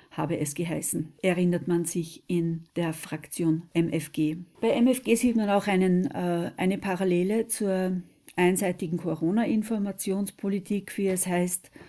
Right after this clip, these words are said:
ebenfalls mit Angstmache. Das erinnere eben sehr an die Anti-Atom-Angstmache, wo Regierung und Politik mit allen Mitteln versuchte,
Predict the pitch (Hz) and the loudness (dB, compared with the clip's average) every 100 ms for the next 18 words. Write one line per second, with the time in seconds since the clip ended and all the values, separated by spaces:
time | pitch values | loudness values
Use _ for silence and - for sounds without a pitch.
0 | - - - - 175 185 185 170 185 170 | -18 -18 -10 -2 0 0 -2 -2 -2 -4
1 | - - - - 175 175 180 170 165 190 | -8 -20 -4 2 2 2 -2 -2 -4 -6
2 | 175 180 - 180 170 165 180 175 175 180 | -6 -8 -4 0 0 0 -2 0 2 0
3 | 175 170 170 - 175 170 175 175 - _ | 0 -2 -4 -4 -2 0 -2 -4 -12 _
4 | _ _ - - 180 170 165 165 - - | _ _ -4 0 0 2 0 0 -4 -6
5 | 170 - 170 - 165 170 165 165 170 - | -6 -8 -12 -10 -8 -8 -6 -6 -6 -6
6 | 156 143 - 165 165 180 180 175 180 165 | -8 -8 -12 -14 -8 -2 0 0 -4 -6
7 | 180 180 180 175 175 - 175 170 165 165 | -6 -4 -4 -4 -6 -8 -6 -6 -4 -8
8 | 160 185 - 165 165 175 165 180 180 233 | -6 -8 -4 -4 -2 -2 -4 -4 -4 -4
9 | 226 175 165 - 175 180 | -4 -8 -10 -8 -8 -8